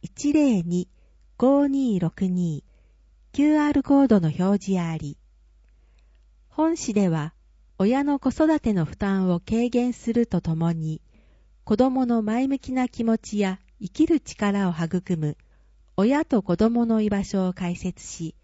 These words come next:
個々の状況に応じて包括的に支援する場を提供しています。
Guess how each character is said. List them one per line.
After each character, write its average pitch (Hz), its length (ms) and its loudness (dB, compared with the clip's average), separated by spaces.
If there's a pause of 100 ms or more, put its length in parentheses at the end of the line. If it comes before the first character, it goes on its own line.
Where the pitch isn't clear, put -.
(600)
個 - 180 -2 (120)
々 277 100 0
の 202 80 2
状 208 220 0
況 214 340 2
に 202 160 0
応 190 180 2
じ 180 160 -6
て 180 280 -6 (320)
包 277 240 -2
括 - 340 -6
的 254 240 -4
に 247 140 -4
支 - 180 -6
援 226 200 0
す - 180 -8
る 180 100 0
場 165 220 -2
を 156 100 -4
提 196 260 -2
供 196 280 -2
し 190 100 -8
て 180 120 -6
い 165 140 -4
ま 156 200 -6
す。 - 200 -20